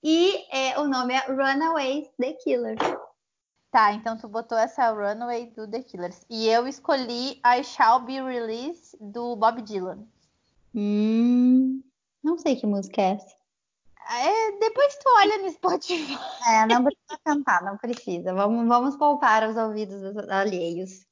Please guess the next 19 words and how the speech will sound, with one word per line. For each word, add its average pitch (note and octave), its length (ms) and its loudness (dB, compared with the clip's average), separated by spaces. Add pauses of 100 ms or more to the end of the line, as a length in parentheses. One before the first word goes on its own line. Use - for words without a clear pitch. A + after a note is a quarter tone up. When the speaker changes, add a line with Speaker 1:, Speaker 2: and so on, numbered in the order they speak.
(200)
Speaker 2:
Dos B3 140 -8
Speaker 1:
Próximo. C4 220 4
Speaker 2:
ouvintes. A#3 380 -6 (640)
A A#3 140 2
próxima D4 640 0
é C4 220 2
música E4+ 640 0
para D#4+ 320 2
cantar C#4+ 560 -8
em C#4+ 200 -14
grupo. B3+ 560 -12 (760)
Speaker 1:
Ah, A#3+ 240 4
e A3+ 60 -2
essa A3+ 260 -4
eu D4 120 -2
vou D4 140 -8
escolher C4+ 400 -4
duas B3 320 -6
também. D#4 320 -14